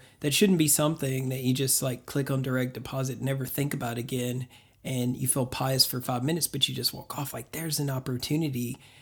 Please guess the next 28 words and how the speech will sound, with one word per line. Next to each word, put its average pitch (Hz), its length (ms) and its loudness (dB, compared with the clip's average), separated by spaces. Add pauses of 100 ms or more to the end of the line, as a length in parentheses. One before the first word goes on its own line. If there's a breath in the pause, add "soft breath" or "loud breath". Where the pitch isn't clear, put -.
(120)
to - 80 -4
be 139 140 2
constantly 147 800 0
praying 135 440 0
for 117 160 -8
them 113 280 -4
and 131 100 -8
constantly 127 680 0
praying, 120 500 -4 (340 loud breath)
uh, 127 180 -2
that 127 180 -2
they 135 100 -4
have 127 320 -4 (120)
exposure 123 540 -2
to 113 100 -6
Jesus. 123 600 -6
Like, - 240 -6 (640 loud breath)
the, 127 300 -4
the 143 100 4
money 135 420 6
is 127 140 2
just, - 500 -2
uh, 120 340 -6 (120)
a 147 80 -2
something 135 500 2
to 127 60 -4
help 135 280 0
them 120 260 -2